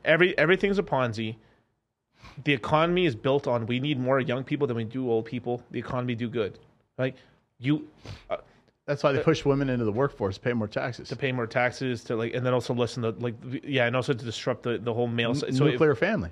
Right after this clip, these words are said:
Speaker 1: Yeah, you destroy the family, you can control them easier, and then they have to have two of everything, and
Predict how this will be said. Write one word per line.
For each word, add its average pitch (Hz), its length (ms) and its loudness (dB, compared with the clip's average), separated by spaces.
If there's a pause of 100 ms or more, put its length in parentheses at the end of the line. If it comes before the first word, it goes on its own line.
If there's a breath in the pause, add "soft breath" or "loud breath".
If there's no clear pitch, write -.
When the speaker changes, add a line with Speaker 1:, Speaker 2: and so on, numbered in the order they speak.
Speaker 1:
Yeah, 131 160 0 (260)
you 123 160 -6
destroy 139 260 2
the 143 80 2
family, 180 400 2
you 131 160 -2
can 127 140 -8
control 135 320 -2
them 127 140 -4
easier, 139 340 2
and 120 140 -2
then 123 200 -2 (200 loud breath)
they 135 80 0
have 131 120 2
to 139 40 2
have 117 120 -2
two - 180 -2
of 147 60 2
everything, 127 480 0 (360 loud breath)
and 120 160 -8